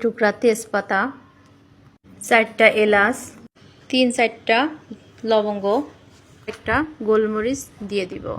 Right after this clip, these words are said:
এক টুকরা জয়ত্রী দিয়ে দিব।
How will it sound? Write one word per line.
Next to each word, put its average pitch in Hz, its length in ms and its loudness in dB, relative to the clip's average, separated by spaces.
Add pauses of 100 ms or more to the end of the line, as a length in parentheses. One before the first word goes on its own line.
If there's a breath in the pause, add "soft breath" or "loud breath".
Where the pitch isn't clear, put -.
(840 soft breath)
এক 233 160 4 (100)
টুকরা 226 280 2 (260)
জয়ত্রী 220 420 0 (260)
দিয়ে 208 200 -2
দিব। 185 120 -4